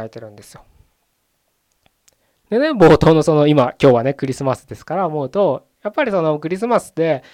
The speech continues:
まあ、ちょっと都内にいるとね、すごい人混みがすごくて、まあ、昨日のイブとかも僕ちょっと外出てたんですけど、やっぱりそ-、ちょっと人がね、すごく多くて、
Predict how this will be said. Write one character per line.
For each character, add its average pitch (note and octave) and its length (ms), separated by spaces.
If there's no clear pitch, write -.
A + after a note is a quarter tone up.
ま D#3+ 60
あ、 - 40
ち - 80
ょ - 20
っ D4+ 40
と - 80
都 A#3+ 160
内 F#4 200
に C#3+ 100
い C#3 60
る C#3 80
と C3 100
ね、 F#3 220
す D#3+ 120
ご F3 120
い - 20
人 D3 220
混 D3+ 140
み D#3 160
が D3+ 640
す - 160
ご F3+ 120
く - 100
て、 B2+ 340
ま C3 120
あ、 - 0
昨 - 80
日 C3+ 80
の C3+ 520
イ D3+ 120
ブ C3 140
と A2+ 120
か A2+ 100
も A#2+ 140
僕 B2+ 160
ち D#3 80
ょ - 20
っ C3 40
と A#2 260
外 C3+ 240
出 C#3 140
て D3 100
た A2+ 140
ん G#2+ 40
で G#2+ 80
す - 100
け C3 120
ど、 C3+ 380
や D#3 60
っ - 20
ぱ D3 80
り C3 60
そ-、 - 120
ち - 140
ょ - 20
っ - 20
と - 80
人 G3 220
が G3+ 80
ね、 G#3 100
す F3 160
ご F#3+ 140
く F#3+ 60
多 C#3+ 160
く - 80
て、 - 340